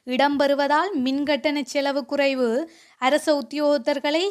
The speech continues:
தேர்தல் கடமையில் ஈடுபடுத்தும் போது அவர்களுக்கு தேவையான உணவு, குடிநீர் போன்றவற்றை எடுத்து வருமாறும் கோரி செலவை மட்டுப்படுத்த முடியும். ஆகவே எல்லோருடைய ஆதரவுடனும்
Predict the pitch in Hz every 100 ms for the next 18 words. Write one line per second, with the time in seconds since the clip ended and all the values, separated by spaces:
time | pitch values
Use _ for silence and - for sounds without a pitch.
0 | 403 285 277 285 294 285 285 285 294 285
1 | 254 262 285 277 226 294 277 285 285 220
2 | 233 302 - - 247 254 285 302 285 302
3 | 233 277 285 285 285 277 247 233 262 285
4 | 247 233 320 302 277 302 294 254 240 269
5 | 277 277 294 285 277 349 392 403 262 294
6 | 320 302 285 285 285 277 226 214 302 -
7 | - - 294 294 294 370 381 294 294 302
8 | 269 262 254 311 294 285 294 285 285 285
9 | 269 240 _ _ _ - 240 269 294 285
10 | 359 - 277 285 294 294 294 294 262 254
11 | 277 294 294 285 269 220